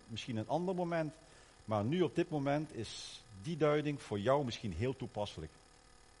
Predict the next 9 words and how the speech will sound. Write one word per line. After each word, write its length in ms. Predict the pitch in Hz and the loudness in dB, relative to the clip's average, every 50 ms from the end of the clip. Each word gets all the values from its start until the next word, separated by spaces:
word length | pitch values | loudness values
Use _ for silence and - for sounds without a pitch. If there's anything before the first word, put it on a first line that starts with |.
| - - - - - - - - - - - - - - - - - | -20 -20 -20 -20 -20 -20 -20 -20 -20 -20 -20 -20 -20 -20 -20 -14 -4
Dat 260 | - 123 117 110 - - | 0 0 0 0 0 -2
je, 380 | 110 107 107 104 104 98 95 82 - - - - - - - - | 0 2 2 2 2 0 -2 -4 -8 -14 -20 -20 -20 -20 -20 -16
eh, 100 | - 95 90 90 92 90 85 - | -12 -10 -10 -8 -8 -10 -6 -2
ja, 160 | 135 113 104 | -2 -2 -2
het 140 | - 117 - | -2 -6 -2
voedsel 340 | - 208 220 - - 180 - | 0 0 2 2 2 2 4
tot 200 | - 185 180 - | 4 4 4 4
je 80 | 165 | 0
neemt. 280 | 120 107 95 87 80 - | 0 0 -2 -4 -6 -10